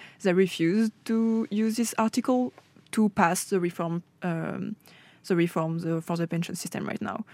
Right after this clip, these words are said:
So that's some kind of promise, promise so far. So in this case, what can, what does it do to,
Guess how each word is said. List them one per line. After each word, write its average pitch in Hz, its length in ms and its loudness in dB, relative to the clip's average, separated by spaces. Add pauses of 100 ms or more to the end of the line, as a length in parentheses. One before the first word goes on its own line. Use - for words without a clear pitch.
(140)
So - 160 -4
that's - 680 -2 (840)
some 262 260 2
kind 294 180 6
of 247 100 0
promise, - 360 -2 (280)
promise 170 300 -2
so 175 140 -4
far. 165 320 -6 (880)
So 208 520 6
in 214 120 8
this 214 160 4
case, 214 260 4
what 202 220 2
can, 180 480 4
what 175 160 2
does 180 160 2
it 170 100 2
do 185 180 2
to, 165 800 -4